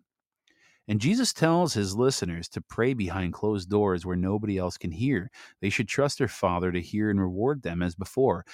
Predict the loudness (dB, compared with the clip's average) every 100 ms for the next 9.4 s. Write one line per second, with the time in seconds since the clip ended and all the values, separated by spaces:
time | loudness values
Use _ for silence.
0 | -20 _ 2 4 2 -4 _ _ -2 -2
1 | -2 -2 2 2 2 -2 0 0 0 -4
2 | -2 0 0 0 -2 -2 -2 -2 -2 -2
3 | -2 -4 -4 -4 -2 0 0 0 -2 0
4 | 0 0 0 -2 -2 -4 -6 -4 -4 -2
5 | -2 0 -2 -2 -6 0 0 2 -2 -8
6 | -14 _ _ _ _ _ -6 -6 2 6
7 | 6 6 0 -2 0 0 -2 -2 -2 -4
8 | _ _ _ _ _ -14 -4 -4 0 4
9 | 6 4 0